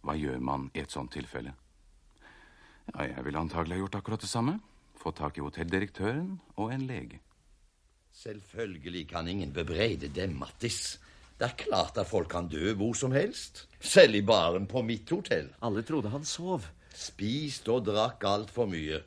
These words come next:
Speaker 2: Ja, ikke for å klage, han var en førsteklasses gjest, en gjest i særklasse. Men hjertet har ikke godt av den slags.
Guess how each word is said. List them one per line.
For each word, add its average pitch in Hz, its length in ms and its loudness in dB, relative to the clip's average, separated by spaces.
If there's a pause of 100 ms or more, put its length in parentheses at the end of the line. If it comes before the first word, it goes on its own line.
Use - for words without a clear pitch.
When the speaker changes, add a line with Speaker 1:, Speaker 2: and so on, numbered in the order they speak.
(160)
Speaker 2:
Ja, 85 340 -2 (180)
ikke 78 200 -16
for 80 160 -4
å - 40 -18
klage, 78 400 -4
han - 140 -6
var 64 100 -12
en - 120 -16
førsteklasses 139 600 -4
gjest, - 320 -2
en 78 120 -10
gjest 95 200 -8
i 120 80 -8
særklasse. 90 600 2 (760)
Men 139 120 -2
hjertet 185 600 -2
har 185 200 0
ikke 165 180 -4
godt 95 260 -4
av 80 80 -4
den 71 120 -6
slags. - 440 -14